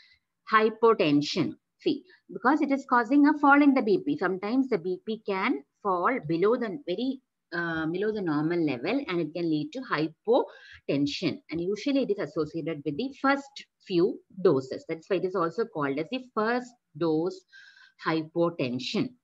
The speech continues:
Then next one is hyperkalemia. Third one is cough.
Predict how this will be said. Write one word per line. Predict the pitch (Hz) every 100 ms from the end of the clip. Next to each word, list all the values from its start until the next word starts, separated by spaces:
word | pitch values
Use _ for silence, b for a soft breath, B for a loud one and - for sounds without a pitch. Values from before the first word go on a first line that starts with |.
| _ _ _ _ _ _ _ b b b b
Then | 190 156 175
next | 196 208 -
one | 247 196
is | 233 247 -
hyperkalemia. | 202 202 208 - 240 277 - - 143 147 143 147 185 151 - _ _ _ _ -
Third | 233 277 214
one | 185 165
is | 165 185 - _ -
cough. | 165 123